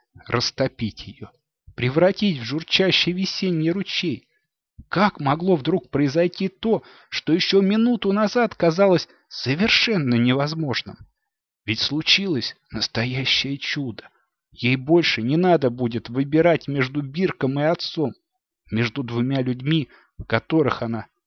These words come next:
так любит. Теперь она не потеряет ни одного из них. Она поглядела на Матиса, и сердце её переполнилось радостью, любовью и благодарностью.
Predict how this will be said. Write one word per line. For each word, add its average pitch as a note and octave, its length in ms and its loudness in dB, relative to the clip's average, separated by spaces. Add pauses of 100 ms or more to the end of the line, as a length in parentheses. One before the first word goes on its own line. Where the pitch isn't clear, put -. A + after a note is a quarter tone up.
(220)
так - 300 -2
любит. G#2 540 -8 (720)
Теперь D#3 500 0 (240)
она C3 240 -2
не F#3 140 2
потеряет F#3+ 680 2
ни D#3+ 100 2
одного F#3 500 6
из A#2 200 0
них. - 260 -10 (1900)
Она A#2 260 0
поглядела A2+ 680 -2
на G2+ 160 -2
Матиса, A#2+ 580 -2 (580)
и G2+ 100 -10
сердце C3+ 540 0
её A2+ 280 -4 (200)
переполнилось F#2 880 -6
радостью, B2+ 600 -2 (220)
любовью F#2+ 680 -6 (200)
и G#2 100 -16
благодарностью. - 1080 -10